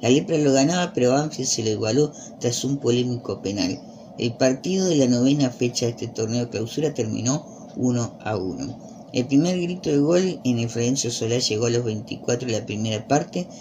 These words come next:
Tras un remate en el travesaño, María Victoria Vives controló el rebote de cabeza, pone a la Lepra en ventaja. Ya en el segundo tiempo llegó la igualdad del elenco local. Gabriela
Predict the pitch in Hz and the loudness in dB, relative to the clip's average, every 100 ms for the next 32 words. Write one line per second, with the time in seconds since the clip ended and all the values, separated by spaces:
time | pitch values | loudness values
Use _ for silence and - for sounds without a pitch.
0 | - - 117 - 131 123 117 123 120 117 | -18 -8 -6 0 0 2 2 2 0 -2
1 | 110 107 95 104 113 - 131 139 160 - | -4 -6 -4 -2 -2 0 2 2 0 -6
2 | - - - 101 104 98 107 - 107 101 | -16 -18 -8 -4 -2 -2 -6 -4 -4 -2
3 | 98 98 113 127 - 101 95 92 92 107 | -2 -2 -4 -4 -6 -8 -6 -4 -4 -4
4 | 107 107 107 123 131 127 131 139 120 123 | -4 -4 -2 -2 0 -2 0 2 2 2
5 | 127 - 117 110 104 - 113 98 104 110 | -2 -2 -2 -2 -4 -6 -6 -4 -6 -8
6 | - 117 - 117 127 107 104 90 - - | -6 -8 -4 -2 0 -2 -4 -6 -10 -10
7 | - 82 - - - - - 127 143 143 | -12 -12 -12 -16 -18 -8 0 2 2 2
8 | 135 117 135 151 139 127 131 160 165 - | 0 0 2 2 0 2 0 0 0 -2
9 | 135 123 - - - 117 127 127 113 117 | -2 -2 -14 -10 -2 2 4 4 2 0
10 | 110 113 127 131 - - - - 95 95 | 0 2 2 2 -2 -16 -14 -6 -4 0
11 | 87 - - 92 95 92 101 98 104 104 | -2 -2 -4 -2 -2 -2 -4 -2 -2 0
12 | 120 156 180 165 147 | 0 0 0 0 -2